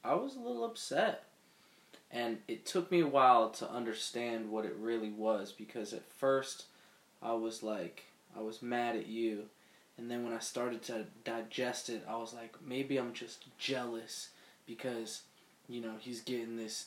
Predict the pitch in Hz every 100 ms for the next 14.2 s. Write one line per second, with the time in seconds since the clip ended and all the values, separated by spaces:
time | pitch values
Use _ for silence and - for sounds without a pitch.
0 | - 117 - - 131 113 113 110 - 123
1 | 117 110 104 - 117 117 110 110 113 120
2 | 117 107 101 95 - - - - 113 107
3 | 117 113 123 123 120 113 117 120 113 110
4 | - - - 123 123 135 131 - 147 180
5 | 180 127 123 120 - 127 131 123 120 113
6 | 110 - _ _ _ _ _ _ _ _
7 | - - 147 175 170 127 123 175 185 143
8 | - - 202 - 147 - 127 123 117 117
9 | 120 - 131 123 113 - - - - _
10 | 156 165 165 139 131 123 120 123 156 196
11 | 165 123 123 127 135 - - 147 143 135
12 | 120 120 - - 165 - - 147 143 131
13 | - 147 147 120 - - 143 151 151 135
14 | 113